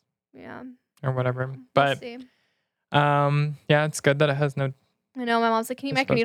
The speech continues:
Speaker 1: microneedle me?" I'm like, "If you wanna give me eighty-five bucks
Speaker 2: <laughs> Yeah, no.
Speaker 1: for the supplies." But it's not even that. Then you have, like, all the, the pin. It's just, anyways.
Speaker 2: I'm glad I don't like microneedling.
Speaker 1: Oh my God, did I tell you I got a microneedling device for me at home? 'Cause, you know, I used to have the Exceed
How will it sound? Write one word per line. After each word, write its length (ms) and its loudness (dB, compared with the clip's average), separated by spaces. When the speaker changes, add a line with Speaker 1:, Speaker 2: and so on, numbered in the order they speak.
Speaker 1:
microneedle 20 -2
me?" 60 0
I'm 80 0
like, 140 0
"If 200 -20
you 60 4
wanna 140 2
give 120 2
me 100 4
eighty-five 380 2
bucks 600 0
Speaker 2:
<laughs> 20 6
Yeah, 580 2
no. 220 4
Speaker 1:
for 120 4
the 120 -2
supplies." 520 0
But 140 2
it's 140 2
not 100 4
even 220 0
that. 300 2
Then 120 2
you 80 2
have, 120 2
like, 120 2
all 160 2
the, 260 0
the 100 -18
pin. 340 -4
It's 180 -4
just, 180 -20
anyways. 320 -16
Speaker 2:
I'm 160 4
glad 220 2
I 60 2
don't 200 0
like 200 0
microneedling. 100 4
Speaker 1:
Oh 60 2
my 120 2
God, 120 4
did 80 2
I 80 4
tell 160 0
you 140 2
I 60 2
got 200 0
a 260 0
microneedling 540 -4
device 340 -4
for 100 -16
me 100 -10
at 100 -12
home? 320 -6
'Cause, 180 -16
you 80 -8
know, 80 2
I 60 2
used 180 -2
to 60 -8
have 180 0
the 80 -2
Exceed 540 -6